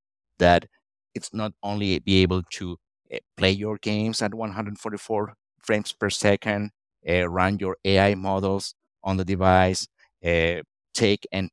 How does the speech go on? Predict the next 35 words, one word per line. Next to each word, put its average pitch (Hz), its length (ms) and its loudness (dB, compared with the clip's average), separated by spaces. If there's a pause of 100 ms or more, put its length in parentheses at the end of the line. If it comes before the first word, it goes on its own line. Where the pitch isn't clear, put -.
process 98 580 -6 (380)
all 98 280 -2
these, 92 380 -2 (100)
uh, 82 200 -2 (120)
images 110 540 -2
and 92 180 -6
pictures 107 400 -6
that 92 140 -2
you 92 80 -10
can 90 240 -6
take, 101 380 0 (200)
uh, 85 460 -2
with 87 180 -10 (120)
several 92 320 -2
effects 92 500 2
and 87 140 -8
capture - 320 -6
video 87 300 -6
high 92 200 -6
resolution 120 480 -8 (600)
in 110 200 4
a 104 80 4 (160)
piece 131 340 0
that 98 200 2
still - 220 -6
fits - 240 -6
in 98 60 -4
your 90 120 -4
hand 95 340 -2
and 92 220 -2
can 87 180 -4
last 82 360 0 (380)
the 80 80 -4
full 82 360 -10
day, 80 400 2